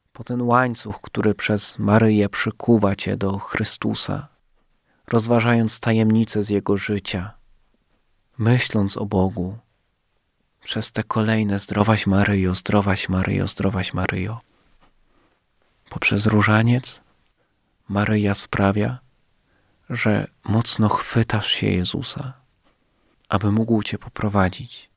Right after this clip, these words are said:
Sięgaj często po koronkę do Bożego Miłosierdzia, modlitwę, którą Jezus sam na-, nam zostawił, z którą związał tak wiele łask, która szczególnie uczy nas o Jego miłosierdziu,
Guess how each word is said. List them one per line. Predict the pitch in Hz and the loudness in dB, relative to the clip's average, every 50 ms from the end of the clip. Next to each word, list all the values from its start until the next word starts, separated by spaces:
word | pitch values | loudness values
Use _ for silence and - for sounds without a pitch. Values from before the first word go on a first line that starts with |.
| _ _ _ _ _ _ _ _ _ _ _ _ _ _ _ | _ _ _ _ _ _ _ _ _ _ _ _ _ _ _
Sięgaj | - - - - 131 123 120 117 113 107 | -10 -8 -2 0 2 2 4 2 0 0
często | - - 123 123 113 - - 117 | 0 0 2 2 2 2 0 0
po | 107 - 113 | 0 0 -2
koronkę | - - - 117 113 117 120 117 113 - 104 | -2 0 0 4 4 4 4 2 0 -2 -2
do | 101 101 | -2 2
Bożego | 95 104 101 95 101 98 - 98 | 2 2 2 2 0 0 0 0
Miłosierdzia, | 98 92 87 90 92 - - 90 90 90 90 92 87 82 - - - _ _ _ _ _ _ _ _ _ _ _ _ _ _ - | 2 2 0 -2 -2 -4 -4 -4 -2 -2 -4 -4 -6 -6 -8 -10 -20 _ _ _ _ _ _ _ _ _ _ _ _ _ _ -2
modlitwę, | 113 107 104 117 120 117 - - 107 | 0 2 4 4 2 2 2 -2 -4
którą | - - - 110 107 104 | -4 0 2 4 6 6
Jezus | 101 104 107 101 - 107 - - | 8 6 6 6 4 0 0 0
sam | - - 104 101 98 | 2 2 2 4 4
na-, | 95 95 101 - | 2 0 0 2
nam | 110 107 101 98 | 4 6 6 6
zostawił, | 92 98 98 - - - - 98 101 98 98 92 92 - - - - - - _ | 4 4 0 0 0 0 2 2 2 2 2 0 -2 -4 -8 -20 -20 -20 -20 _
z | - - | -18 -14
którą | - - 131 127 123 120 | -2 4 6 6 6 6
związał | 107 107 127 139 143 139 131 135 120 | 4 2 2 2 4 4 2 2 2
tak | - 127 110 107 | 2 -2 -2 0
wiele | 117 131 131 123 110 | 0 2 2 2 2
łask, | 101 107 113 110 101 - - - - - - - _ _ _ _ _ _ _ _ _ _ _ _ _ _ _ _ _ _ _ _ | 4 4 2 2 0 -2 -6 -8 -10 -12 -18 -20 _ _ _ _ _ _ _ _ _ _ _ _ _ _ _ _ _ _ _ _
która | - _ - 120 113 113 107 107 104 107 - _ _ _ _ _ _ _ _ _ _ _ | -18 _ 0 2 4 4 4 2 0 -4 -8 _ _ _ _ _ _ _ _ _ _ _
szczególnie | - - - - 110 107 104 110 110 113 110 104 101 104 - - | -12 -12 -4 -2 -2 0 2 4 4 4 6 4 4 2 0 2
uczy | - 117 117 117 - - | 2 2 2 2 0 -2
nas | 101 98 101 104 - | -2 -2 -2 -2 -2
o | - 117 | 2 4
Jego | 113 113 107 113 107 | 4 6 6 6 6
miłosierdziu, | 107 104 101 101 101 - - - 104 104 104 101 101 - 101 107 | 6 4 4 2 0 -2 0 0 2 2 2 0 -2 -2 -4 -4